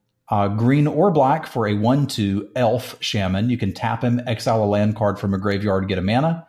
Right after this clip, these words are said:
Tap him, spend a black, exile an instant or sorcery, deal two damage to your opponent. Green, tap him, exile creature card from any graveyard, gain two life. Deranged Hermit, three green, green for a one one with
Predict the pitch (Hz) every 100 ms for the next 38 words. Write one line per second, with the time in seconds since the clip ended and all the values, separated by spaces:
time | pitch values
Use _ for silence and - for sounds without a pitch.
0 | _ _ _ - 135 127 113 - 110 98
1 | 107 131 131 - - _ - 123 - 113
2 | 110 104 120 117 110 95 - 117 113 117
3 | 104 104 101 - 107 101 101 - 92 -
4 | 156 160 151 - _ _ _ _ - 113
5 | 120 139 147 131 151 139 139 131 113 110
6 | 113 104 104 143 135 131 139 123 117 120
7 | 117 123 120 117 113 110 107 107 104 104
8 | 101 90 87 120 - _ _ _ _ _
9 | _ _ _ _ _ _ _ - 123 139
10 | 160 151 - 143 165 208 208 - _ -
11 | 127 160 156 151 135 135 139 123 107 104
12 | 98 117 131 127 123 135 139 - 107 -